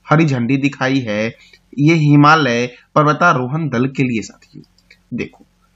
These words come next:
मिशन अंटार्कटिका का लक्ष्य क्या है? तो सिक्किम हिमालय में माउंट रेनॉक के ऊपर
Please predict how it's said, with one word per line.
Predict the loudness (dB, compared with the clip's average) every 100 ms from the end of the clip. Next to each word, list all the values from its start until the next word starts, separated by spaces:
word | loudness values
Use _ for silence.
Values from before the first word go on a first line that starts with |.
| _
मिशन | 0 2 0 0
अंटार्कटिका | -2 0 0 0 -2 -6 -4 -4
का | -4 -4 -4 -8 _ _ _ _ _ -4
लक्ष्य | -2 -2 -8
क्या | -4 -2
है? | -4 -10 _ _ _
तो | -8
सिक्किम | -4 -4 -2 0 4
हिमालय | 4 4 2 0 -2
में | -4 -4 -6 -10 -8 -2
माउंट | 2 2 -2 -4
रेनॉक | -4 -2 0 -2 -4 -8
के | -8
ऊपर | -8 -10 -14